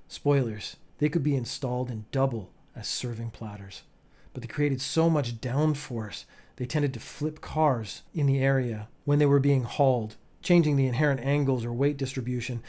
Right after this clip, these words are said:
but each came with new and sundry issues that multiplied with every effort to solve the initial issue. One night, while Jeff slept, drowning in nightmares like a hot dog lolling about in water, he struggled for the surface, barely able to struggle to take in air that would sustain him.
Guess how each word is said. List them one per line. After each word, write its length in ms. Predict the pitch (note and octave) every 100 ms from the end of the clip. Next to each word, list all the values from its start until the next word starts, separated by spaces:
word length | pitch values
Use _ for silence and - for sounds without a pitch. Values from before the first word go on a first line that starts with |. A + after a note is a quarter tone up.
| -
but 120 | -
each 240 | C3+ D#3 -
came 320 | - E3 D3+
with 220 | C3 A#2
new 360 | A#2+ C#3+ D3+ D3
and 140 | A#2+
sundry 480 | - C#3 C#3 C3 B2+
issues 420 | C#3 C#3 A#2 A2
that 120 | -
multiplied 600 | B2+ C#3 C#3+ C#3 B2+ A#2+
with 100 | A2+
every 300 | C3+ C3+ C3+
effort 380 | C#3+ C#3+ - G#2 - - -
to 80 |
solve 400 | - - C3 B2
the 100 | A#2+
initial 420 | A2+ A#2+ C3+ A#2+ A2
issue. 360 | A2 - D#3+ C3+ - - - -
One 280 | C3+ C#3+
night, 300 | C3+ C3 C3+ C#3 -
while 120 | A2
Jeff 260 | A2 A#2+
slept, 520 | A2+ - B2+ A#2+ - - - -
drowning 360 | - C#3+ C#3+ C#3
in 120 | C3
nightmares 640 | C3 C#3 C3+ C3 B2 A2+
like 160 | A#2+ A#2
a 60 |
hot 340 | A#2 C#3 C3+ C3+
dog 340 | A#2+ A#2+ A2+
lolling 400 | B2 C3 B2+ B2+
about 320 | A#2 A#2+ B2+
in 140 | A#2+ A#2+
water, 400 | B2+ C3 A#2+ A2+ - - _
he 100 | -
struggled 500 | C3 - D3+ C#3+ C3+
for 120 | - C3
the 120 | A#2+
surface, 500 | - C3 B2 A2+ -
barely 400 | - C#3+ C#3+ C#3
able 160 | C3+
to 100 | B2+
struggle 440 | A#2+ - C#3+ C#3 B2
to 100 | A#2+
take 300 | - C#3+ C#3
in 100 | C3+
air 240 | C3 C#3
that 80 | C3
would 140 | A#2+
sustain 400 | - A#2 - C3+
him. 220 | B2 B2